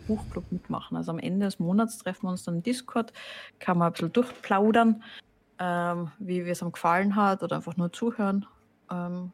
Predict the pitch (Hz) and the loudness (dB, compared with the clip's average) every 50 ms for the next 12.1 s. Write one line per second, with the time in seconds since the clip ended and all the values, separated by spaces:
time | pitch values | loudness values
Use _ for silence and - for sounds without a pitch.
0 | _ - 175 185 180 - - - - 196 208 - - - - - - - 175 220 | _ -10 -8 -8 -8 -10 -8 -6 -4 -4 -4 -6 -12 -16 -18 -14 -2 2 4 4
1 | 262 277 285 233 233 226 - 220 220 214 220 214 - - 233 233 240 240 - - | 6 6 4 2 2 2 2 2 2 2 0 -4 -2 0 0 0 0 0 -2 -4
2 | 196 196 202 - - 220 - - - 214 - 202 196 202 - 208 208 - - 214 | -4 -4 -4 -4 -6 -10 -6 -6 -6 -2 -2 -2 -2 -2 -4 -8 -8 -4 0 0
3 | 208 202 208 - - - - - - - 202 196 - - - 196 196 - - 190 | 0 0 -2 -8 -16 -18 -18 -18 -8 -6 -6 -6 -6 -6 -6 -4 -4 -2 -4 -2
4 | 185 196 202 - 208 190 - - - 165 190 - - 214 202 202 208 - _ _ | -2 -2 -2 -2 -4 -6 -2 -2 -2 -2 -2 -2 -2 0 0 0 -2 -6 _ _
5 | _ _ _ _ _ _ _ _ _ _ _ _ - 185 190 190 185 185 185 185 | _ _ _ _ _ _ _ _ _ _ _ _ 0 0 2 2 2 2 2 0
6 | 180 185 - - - - - - - 185 180 - - - - - 180 180 175 - | 0 -2 -6 -12 -12 -12 -16 -8 -8 -8 -6 -6 -10 -12 -8 -6 -6 -4 -4 -6
7 | - - - 170 175 175 175 - - - 175 165 165 170 170 - - - - - | -10 -10 -6 -4 -4 -4 -4 -6 -8 -6 -4 -4 -4 -4 -6 -8 -12 -14 -16 -16
8 | _ _ _ _ _ _ 196 - - 180 170 - - - _ 165 165 160 160 - | _ _ _ _ _ _ -10 -6 -6 -6 -6 -6 -10 -10 _ -8 -6 -6 -8 -10
9 | - 143 151 143 175 - - - - - - _ _ _ _ _ _ _ _ _ | -8 -8 -8 -6 -8 -8 -8 -10 -10 -10 -12 _ _ _ _ _ _ _ _ _
10 | _ _ _ _ _ _ 151 156 156 156 156 160 160 156 - - 160 160 - _ | _ _ _ _ _ _ -6 -4 -4 -2 -2 -2 -4 -4 -4 -6 -6 -6 -8 _
11 | - 180 - - 170 165 - - - 156 - - - 165 165 - 165 165 - - | -12 -12 -8 -6 -8 -8 -8 -8 -8 -8 -8 -6 -6 -6 -4 -4 -4 -6 -4 -6
12 | - - | -8 -8